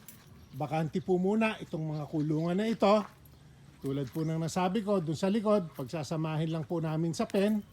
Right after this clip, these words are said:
yung one hundred thirty natin na biik doon. Sa kabilang pen po, yung mga inahin. Ganun din po ang ating gagawin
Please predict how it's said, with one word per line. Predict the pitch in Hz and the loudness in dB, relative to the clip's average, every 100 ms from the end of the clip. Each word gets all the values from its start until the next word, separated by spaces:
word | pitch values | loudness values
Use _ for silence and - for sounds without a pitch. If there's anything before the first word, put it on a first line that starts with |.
| - - - - - - - | -20 -20 -20 -20 -20 -16 -6
yung | 143 143 156 160 160 156 156 156 156 156 151 156 143 - - - | -2 0 0 0 0 -2 -2 -2 -2 -2 -2 -4 -6 -10 -20 -10
one | 151 139 | -6 -4
hundred | 165 147 165 131 | -2 -2 -4 -2
thirty | 160 156 165 | -2 -2 -2
natin | 160 156 165 | -2 -2 -2
na | 165 | -4
biik | 147 220 208 | -4 -6 -2
doon. | 208 196 214 208 - - - - - - - - - - - - - - - - - - - | 2 4 4 -2 -14 -20 -20 -20 -20 -20 -20 -20 -20 -20 -20 -20 -20 -20 -20 -20 -20 -20 -12
Sa | 113 | -6
kabilang | 131 139 160 175 | -4 -2 0 0
pen | - 233 208 | 2 2 4
po, | 220 - - | 2 2 -4
yung | 147 139 | -4 -2
mga | 143 165 196 | -2 -2 4
inahin. | 220 233 233 220 190 - - - - - - - - | 6 8 8 4 0 -12 -18 -20 -20 -20 -20 -20 -8
Ganun | 139 143 151 | -2 0 2
din | 151 156 | 2 2
po | 202 175 | 6 6
ang | 190 | 6
ating | 160 156 180 | 2 2 4
gagawin | 170 170 233 220 220 233 | 4 6 8 8 6 4